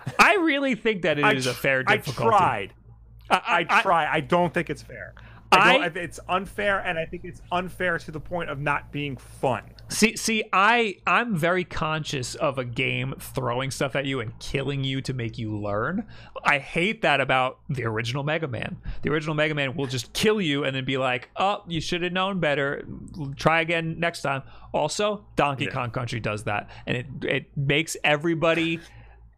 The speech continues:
Speaker 2: that's what gets everybody to turn on me, is when I say that Donkey Kong Country does shit like that, and that's why I don't like Donkey Kong Country. Um, I don't think Cyber Shadow does that.
Speaker 1: I
Speaker 2: I
Speaker 1: think
Speaker 2: think
Speaker 1: it does.
Speaker 2: Ninja Gaiden
Speaker 1: I thi-,
Speaker 2: does that.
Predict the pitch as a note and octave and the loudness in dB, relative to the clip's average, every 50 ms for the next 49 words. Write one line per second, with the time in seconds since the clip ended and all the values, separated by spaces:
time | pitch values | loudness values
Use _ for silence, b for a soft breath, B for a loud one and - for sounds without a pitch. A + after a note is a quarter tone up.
0 | _ - - - - F#3 E3+ F#3 F3+ - F3+ F3 D#3 F3 E3 E3 F3 D3+ D3 C#3 | _ -20 -6 0 4 6 6 6 4 2 -2 0 2 2 2 2 2 0 2 2
1 | C#3 B2+ C3 A#2 - C#3+ A#2+ A2 G2+ G2 G2 F#2 - - - B2 B2 B2 C3 A#2+ | 0 0 0 -2 -2 -4 -2 -2 -4 -4 -4 -6 -6 -4 -4 -4 -2 -2 -2 -2
2 | A#2 A#2 - B2 A#2 A2+ A2 A#2 A#2+ A#2 A#2+ A2 A#2+ A2+ A2+ - - A#2+ - B2 | -2 -2 -2 -2 -2 -2 0 0 -2 -2 -2 -2 -4 -4 -4 -4 -6 -6 -6 -4
3 | G#2 - G#2+ G#2+ - - A2+ - A#2 A2+ A2 A#2 - - - A2 G#2+ A2+ - A#2+ | -4 -2 -2 -2 -2 -4 -4 -4 -4 -4 -2 -2 -2 -2 -2 -2 -2 -2 -2 -2
4 | G#2 G#2 G#2+ G#2+ G#2 G#2 G#2+ G#2+ A2+ G#2 A#2 B2 A2 B2 A2+ A#2 - C3 A#2 - | -2 -2 -2 -2 -2 -2 -2 -2 -4 -4 -4 -4 -4 -4 -4 -4 -6 -6 -6 -6
5 | - A#2 B B B B B B B - D3 C3+ C3+ C3 - _ - E3+ A3+ D#4 | -6 -8 B B B B B B B 2 2 2 2 0 -2 _ 0 2 2 2
6 | G#4+ G#4 - A4+ G#4 - C4+ D4+ F4+ F4+ E4 - E4+ C#4+ A#3 F3+ B3 E4+ G4 C4+ | 2 2 0 0 0 2 2 2 2 2 2 2 2 2 4 4 2 0 0 0
7 | G3+ - - - - - - - - - - - - - - - - - - - | -4 -4 -4 -6 -8 -8 -8 -8 -10 -12 -14 -16 -16 -16 -16 -18 -18 -18 -18 -18
8 | - - - - - - D3 D3+ - A#3 A#3+ - C4+ F#3+ - - G#2+ - D3+ F3+ | -18 -18 -18 -14 -6 0 4 6 8 8 8 8 6 4 4 4 2 4 4 2
9 | C4 D4+ B3+ A3 D#3+ D3+ C#3+ C3 B2 D3 D3 C3 - A#2 A2 A2+ A#2 B2 A#2+ G#2+ | 2 2 2 2 4 6 6 6 6 6 4 2 0 0 0 0 -2 -2 -2 0
10 | G#2 - - - | -2 -4 -4 -8